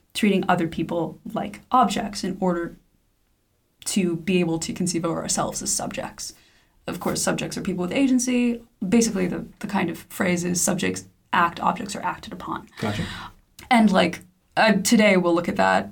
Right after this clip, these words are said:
Speaker 1: Some, like, I think most people look at that and be like, "Well, that seems kind of antithetical to the idea of theory of mind, which most people develop at the age of three."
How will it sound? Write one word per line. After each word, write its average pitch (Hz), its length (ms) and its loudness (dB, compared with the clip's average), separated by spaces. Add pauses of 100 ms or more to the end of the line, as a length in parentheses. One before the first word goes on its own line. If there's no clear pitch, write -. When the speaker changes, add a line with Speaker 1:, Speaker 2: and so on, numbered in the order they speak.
Speaker 1:
Some, 185 420 2
like, 180 240 0
I 190 60 2
think - 360 -4 (140)
most 185 240 4
people 165 180 -2
look 175 160 -2
at - 40 -2
that 185 100 2
and - 100 0
be - 80 -4
like, - 200 -6
"Well, 247 80 -4
that 427 280 2
seems 233 280 2
kind 196 240 4
of 180 100 0
antithetical 175 680 -2
to - 100 -8
the 190 80 0
idea 175 320 2
of - 100 -4
theory 165 420 2
of 165 120 0
mind, 175 400 6
which 175 220 -4
most 160 260 -2
people 175 240 -2
develop 165 380 -2
at 208 80 -2
the 180 100 0
age 165 200 -4
of - 100 -10
three." 175 420 -2